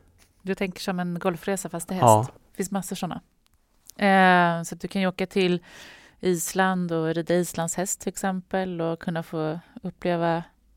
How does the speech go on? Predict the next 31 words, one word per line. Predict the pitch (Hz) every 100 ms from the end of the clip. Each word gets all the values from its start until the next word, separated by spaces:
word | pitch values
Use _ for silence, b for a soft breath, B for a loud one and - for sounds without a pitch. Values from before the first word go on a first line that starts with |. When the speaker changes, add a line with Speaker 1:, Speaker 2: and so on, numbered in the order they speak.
| _ _ _ _ _ _ _
Speaker 1:
naturen | 180 - 180 170 165 170
från | 160 165
hästryggen, | 160 170 - 170 170 196
vilket | 196 - 156
då |
blir | 156 170 160
från | 160 170 170
en | 160 160 151
naturlig | 165 165 202 247 240
plats, | - 175 - -
som | 160 151
islandshästen | 160 - 160 - 185 - 180 165 -
kommer | - 202 226
ju |
därifrån. | 202 - - 185 B B B B B B B _
Ehm, | 208 196 190 185 180 170 165 165 165 - -
min | - 185 202 233 226 214
största | 190 - - 190 - 170
dröm | 156 160 151 151
just | 151 -
nu, | 208 202 160
det | 175
är | 180
typ | -
att | -
åka | 151 -
till | -
Portugal | - 185 - 135 143 147
och |
rida | 151 -
Lusitanos. | 147 - 170 160 - -